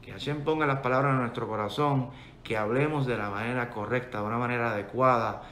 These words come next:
sin faltarle respeto, que podamos apelar a su misericordia y que seamos sumisos frente al Creador del universo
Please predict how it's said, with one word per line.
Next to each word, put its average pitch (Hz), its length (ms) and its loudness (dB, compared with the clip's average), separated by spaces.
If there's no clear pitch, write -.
sin - 180 -10
faltarle 117 480 -2
respeto, 113 800 0
que 117 100 -8
podamos 131 480 0
apelar 120 380 -2
a 131 80 0
su 120 120 -6
misericordia 117 1000 0
y - 60 -10
que 113 140 -8
seamos 135 380 -4
sumisos 131 580 -2
frente 127 360 -4
al 113 100 -4
Creador 107 340 -2
del 113 100 -2
universo 104 680 -2